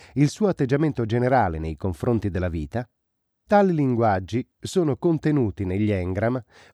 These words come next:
ogni qualvolta esso si allontani, sia pure in minima parte, dalla razionalità completa. L'uomo che non può essere sicuro,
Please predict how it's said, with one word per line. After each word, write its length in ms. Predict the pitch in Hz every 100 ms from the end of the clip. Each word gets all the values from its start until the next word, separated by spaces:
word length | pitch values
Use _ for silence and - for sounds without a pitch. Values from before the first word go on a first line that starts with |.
| -
ogni 320 | 208 214 165
qualvolta 640 | - 143 127 185 190 -
esso 380 | 139 160 - 135
si 140 | 117 131
allontani, 680 | 123 127 127 135 101 85 71
sia 260 | - 185 170
pure 400 | 180 160 120 95
in 120 | 92
minima 300 | 151 160 117
parte, 500 | 151 156 151 160 - -
dalla 400 | 143 139 120 117
razionalità 680 | 139 - 135 107 92 127 110
completa. 680 | - 117 95 64 65 67 - _ _ _ _ _ _
L'uomo 380 | - 180 214 180
che 340 | - 143 135 - _ -
non 300 | 131 143 139
può 240 | - 113
essere 440 | 117 120 - 123 113
sicuro, 760 | - 110 107 107 101 98 95